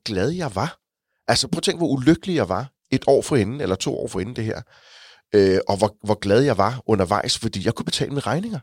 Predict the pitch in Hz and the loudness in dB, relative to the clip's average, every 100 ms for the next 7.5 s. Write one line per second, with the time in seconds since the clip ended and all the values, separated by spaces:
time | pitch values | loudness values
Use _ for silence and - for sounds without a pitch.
0 | - - - 240 - - 160 - 156 - | -6 -6 -6 -6 -4 -2 -2 -4 -6 -4
1 | 156 - - - - - - - 98 104 | -4 -4 -6 -8 -10 -20 -20 -10 -4 0
2 | 104 - 135 - 156 - 95 120 196 147 | 0 0 0 2 2 2 0 -2 0 -2
3 | - - 143 - - 147 139 - 160 139 | -2 -6 -4 -4 -2 -4 -4 -6 -6 -8
4 | 196 _ _ _ _ - 135 110 135 190 | -10 _ _ _ _ -4 -2 0 0 0
5 | 117 113 208 185 110 - 160 185 175 - | -2 -2 -4 -4 -4 -2 -2 -4 -4 -2
6 | - 135 160 165 - - - 113 123 151 | -2 -2 -2 -4 -4 -10 -8 -10 -8 -8
7 | 160 135 104 98 113 | -8 -6 -6 -6 -12